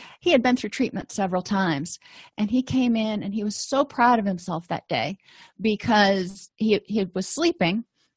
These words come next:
and somebody came and knocked at the door. Now, in the past, his first reaction would have been to crawl out the window because he was running from stuff and he was afraid that he couldn't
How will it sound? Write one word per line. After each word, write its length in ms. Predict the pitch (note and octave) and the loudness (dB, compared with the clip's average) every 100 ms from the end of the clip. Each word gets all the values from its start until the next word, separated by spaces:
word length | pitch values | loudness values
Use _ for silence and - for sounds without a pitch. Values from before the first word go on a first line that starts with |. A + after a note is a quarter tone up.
| _ | _
and 180 | G#3+ A3 | 0 2
somebody 280 | - B3+ B3 | 4 4 4
came 280 | A#3 A#3 G#3+ | 2 0 2
and 120 | G#3 | 2
knocked 300 | G3+ G3 - | 2 0 -4
at 80 | - | -6
the 80 | F#3 | 0
door. 380 | G3+ - F#3 - _ _ - - | 2 0 -2 -12 _ _ -18 0
Now, 120 | A3+ | 0
in 160 | - A3 | 2 0
the 80 | |
past, 840 | F3 - - C5+ - A3+ - - - _ _ _ | -2 -8 -2 2 4 2 -4 -10 -18 _ _ _
his 200 | - C4 | 0 0
first 320 | - B3+ C#4+ | 2 0 2
reaction 600 | B3 A#3 A3+ A#3 - A3 G3+ | 2 4 4 2 0 0 2
would 100 | G3 | 2
have 160 | G3 | 2
been 160 | G3 F#3 | 2 0
to 80 | G3 | 0
crawl 300 | - F#3+ F3+ | 2 4 4
out 120 | C#3+ | 2
the 60 | A3+ | 4
window 300 | C#4 C#3 F2+ _ _ _ - - - | 6 4 -2 _ _ _ -20 -20 -6
because 600 | F#3 G#3 A3 G3+ F#3+ F#3+ | 0 2 4 4 4 0
he 160 | - A3+ | -4 -2
was 180 | G3 D#3+ | -2 0
running 380 | F#3+ F#3+ G3 | 0 2 0
from 200 | F#3+ F3+ | -4 -6
stuff 440 | F3 - D#3+ E3+ E3+ - | -6 -2 0 0 -4 -4
and 120 | F#3 | 0
he 140 | G3 | 0
was 140 | E3+ F3+ | -2 -6
afraid 460 | - - F3+ F3+ | -6 0 0 0
that 100 | - | -4
he 100 | - | -8
couldn't 360 | - F#3+ D#3+ | -4 -4 -4